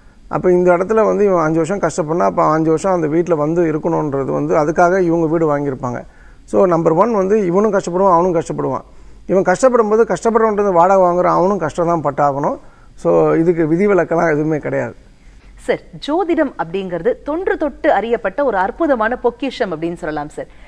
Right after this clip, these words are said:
Speaker 2: ஆனா வாஸ்துங்கிறது of late இப்போ வந்த ஒரு விஷயம் தானே சார்? இந்த ஜோதிடத்துல வந்து நிறைய பிரச்சனைகள் மனிதருக்கு வரக்கூடிய வாய்ப்பு இருக்கு, அதற்கான தீர்வுகளும் அதிலேயே வந்து சொல்லப்பட்டிருக்கு இல்லைங்களா? கட்டத்தை நம்பலாமா,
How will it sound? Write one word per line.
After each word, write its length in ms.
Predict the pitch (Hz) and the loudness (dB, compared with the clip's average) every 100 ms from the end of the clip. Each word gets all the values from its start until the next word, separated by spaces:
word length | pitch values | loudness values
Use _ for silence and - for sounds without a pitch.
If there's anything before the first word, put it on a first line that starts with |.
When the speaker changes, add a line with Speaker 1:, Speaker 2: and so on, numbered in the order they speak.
| - | -6
Speaker 2:
ஆனா 200 | 349 427 | -4 -4
வாஸ்துங்கிறது 760 | 233 226 415 - 403 349 247 277 | 2 2 2 0 -2 0 0 0
of 180 | 285 339 - | 0 0 0
late 220 | 330 - | -4 -4
இப்போ 280 | 254 - 330 | -10 -4 -2
வந்த 240 | 247 277 | -2 -2
ஒரு 120 | 262 | -4
விஷயம் 380 | 170 - 196 170 | -4 -8 -8 -8
தானே 220 | 156 156 | -8 -8
சார்? 200 | 147 143 - - - | -8 -10 -10 -20 -18
இந்த 200 | 180 170 156 | -8 -8 -2
ஜோதிடத்துல 520 | 247 392 415 392 294 | 0 2 0 0 -2
வந்து 440 | 226 220 277 339 - - | -2 -2 -2 -2 -4 -4
நிறைய 360 | 202 311 392 | -2 0 -2
பிரச்சனைகள் 480 | 392 262 285 277 240 | -4 -6 -2 0 0
மனிதருக்கு 400 | 208 220 247 233 | 0 0 0 0
வரக்கூடிய 400 | 208 214 226 208 | -2 -2 0 0
வாய்ப்பு 300 | 185 202 214 | 0 0 0
இருக்கு, 180 | 202 330 | 0 2
அதற்கான 400 | 240 226 262 269 - | 2 2 0 0 -2
தீர்வுகளும் 580 | 294 427 427 349 381 | 6 6 8 4 2
அதிலேயே 360 | 339 254 254 285 | 2 0 0 0
வந்து 200 | 240 285 | 0 -2
சொல்லப்பட்டிருக்கு 580 | 233 220 233 202 185 175 | -2 -2 -2 -2 -2 -4
இல்லைங்களா? 280 | 165 170 185 - - - | -4 0 -2 -2 -18 -6
கட்டத்தை 560 | 294 302 - 466 453 453 | -4 -4 0 -2 0 0
நம்பலாமா, 600 | 254 240 262 240 202 | 2 2 4 4 2